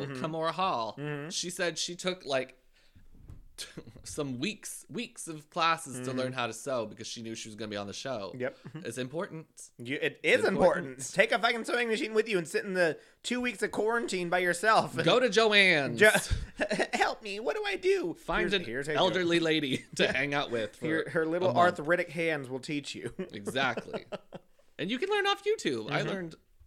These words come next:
Speaker 2: my basic sewing skills from YouTube.
Speaker 1: And hey, sometimes basic sewing skills are, like, I mean, you're
Speaker 2: You
Speaker 1: gonna
Speaker 2: can
Speaker 1: be
Speaker 2: just join two pieces of fabric.
Speaker 1: Exactly. And you're gonna be working with unconventional materials, which is gonna be more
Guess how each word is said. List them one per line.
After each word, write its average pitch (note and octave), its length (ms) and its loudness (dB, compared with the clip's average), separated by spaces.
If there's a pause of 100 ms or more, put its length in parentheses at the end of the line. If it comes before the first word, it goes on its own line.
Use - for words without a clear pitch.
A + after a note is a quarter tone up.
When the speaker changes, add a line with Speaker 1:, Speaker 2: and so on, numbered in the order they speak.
(360)
Speaker 2:
my C3 340 -2
basic A#2 580 -4
sewing A#2 420 -4
skills A#2+ 540 -8
from G#2 160 -14
YouTube. G#2+ 520 -8
Speaker 1:
And B3+ 120 4
hey, A#3+ 340 -2
sometimes C#4 400 0
basic A#3 320 0
sewing G3+ 220 -2
skills G3 260 -6
are, D#3+ 160 -8
like, F3+ 180 2
I G3 60 0
mean, F#3+ 140 -4 (420)
you're G#3+ 300 2
Speaker 2:
You G3+ 80 2
Speaker 1:
gonna A#3+ 120 6
Speaker 2:
can A3 100 0
Speaker 1:
be - 0 -
Speaker 2:
just C#3 160 -4
join C#3 340 0
two C#3+ 140 -8
pieces B2+ 340 -8
of G#2+ 60 -14
fabric. G#2 500 -6
Speaker 1:
Exactly. G3 460 2
And G#3 240 -2
you're A3 160 -2
gonna C4+ 160 0
be A#3 80 -4
working A3 260 0
with F#3+ 140 -2
unconventional E3+ 560 -4
materials, C#3 500 -2
which D3 140 -6
is - 80 -16
gonna E3+ 160 -2
be D#3 100 -4
more D3 260 -2